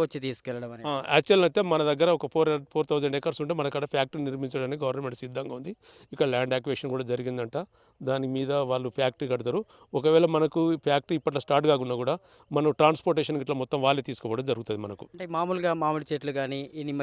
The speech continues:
Speaker 1: చెట్లు కానీ ఇలాంటివి కొన్ని ఏళ్ళు పోను పోను వాటి యొక్క దిగుబడి అనేటువంటి తగ్గిపోవడం అనేటువంటి జరుగుతుంది. ఈ ఆయిల్ ఫామ్‌లో ఏ విధంగా ఉంటుంది?
Speaker 2: ఇ-, ఇట్లా అలా కాదండి. ఒక ఫోర్ ఇయర్స్ నుంచి ఫస్ట్ స్టార్టింగ్ తక్కువ క్రాప్స్ వస్తది.
Speaker 1: మ్మ్.
Speaker 2: తర్వాత ఎక్కువ క్రాప్ వస్తది.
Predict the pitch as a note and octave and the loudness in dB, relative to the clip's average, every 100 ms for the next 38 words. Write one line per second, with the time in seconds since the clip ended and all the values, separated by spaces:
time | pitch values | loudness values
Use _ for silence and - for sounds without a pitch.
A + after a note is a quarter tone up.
0 | C3+ C3+ C#3 C3+ C3+ C3+ C#3 C#3 A#2+ C#3 | -4 -8 -6 -8 -6 -6 -6 -8 -10 -10
1 | - F3 E3 G3 A3+ G3 G#3 G#3+ F#3+ G3 | -6 -4 -2 -2 -4 -4 -4 -4 -4 -4
2 | G#3+ G#3 F#3+ E3 E3 F3 D#3+ D3 C#3 _ | -4 -6 -6 -6 -6 -2 -2 -2 -6 _
3 | _ _ D3 F#3 A3+ G#3 F#3+ F3+ F3 D3+ | _ _ -8 -2 -2 -2 -6 -8 -6 -6
4 | D3+ E3 E3+ D#3 C#3 B2+ C#3 B2+ B2 A#2+ | -6 -2 -2 -2 -8 -8 -6 -6 -6 -6
5 | C#3+ D#3 G3+ G#3+ F#3+ F3 D3 C#3 B2+ B2 | -4 -2 -2 -2 -2 0 0 -2 -4 -8
6 | A#2 A2+ A#2 _ _ - G#3 - G#3+ G#3 | -12 -16 -20 _ _ -10 -8 -8 -2 6
7 | F3 F#3 E3+ D#3+ D3 C#3 C3+ C3+ - F3+ | 8 8 6 4 4 0 -2 -4 -2 0
8 | F3 F3 F3 F#3 F3 G3 E3+ D3 - F#3+ | 2 2 0 -2 -4 0 0 0 -4 0
9 | E3+ D#3+ D3+ F3 - D#3 F3+ D#3+ C3+ - | 4 4 4 0 0 0 2 4 2 0
10 | A#2 A#2+ - C#3 G#3 C3+ A#2+ G#2+ - D#3 | -4 -4 -4 -6 -8 -12 -18 -6 6 6
11 | D#3+ A3+ F#3+ D#3+ G#3 F3 D3+ B2+ - A#2 | 6 4 4 6 4 8 8 6 0 -4